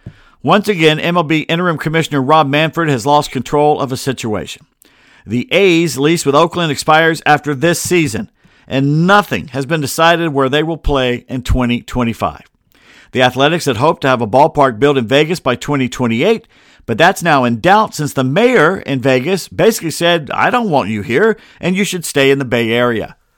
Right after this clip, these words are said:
She has since walked those comments back, but she's about as stupid as Manfred is.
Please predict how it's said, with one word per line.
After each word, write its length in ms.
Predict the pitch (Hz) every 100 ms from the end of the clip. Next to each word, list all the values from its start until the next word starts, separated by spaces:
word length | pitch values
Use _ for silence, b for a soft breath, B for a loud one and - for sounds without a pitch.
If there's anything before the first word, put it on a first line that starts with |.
| _ _
She 180 | - 139
has 140 | 127
since 260 | - 135 120
walked 280 | 113 101 -
those 200 | 95 -
comments 380 | 117 104 92 -
back, 480 | 165 214 208 _ _ _ _ _ _
but 320 | 110 143 147 -
she's 440 | - 160 165 147 127
about 200 | 135 123
as 100 | -
stupid 320 | 117 107 110
as 100 | 110
Manfred 460 | 170 190 - 127
is. 260 | 98 90 -